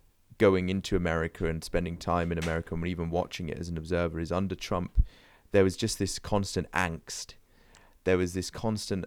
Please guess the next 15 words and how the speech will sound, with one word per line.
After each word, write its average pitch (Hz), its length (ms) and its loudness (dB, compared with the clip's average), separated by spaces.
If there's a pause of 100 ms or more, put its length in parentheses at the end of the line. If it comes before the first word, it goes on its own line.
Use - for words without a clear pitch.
(120)
anxiety 87 840 -2
over, - 280 -6
you 87 100 -8
know, 87 160 -2
oh, 92 80 2
what's 90 300 2
he 101 80 -4
gonna 82 180 -2
do 82 160 -6
next? - 380 -4
What's 98 260 2
he 92 80 -8
gonna 82 160 -4
say 82 340 -2
next? - 480 -10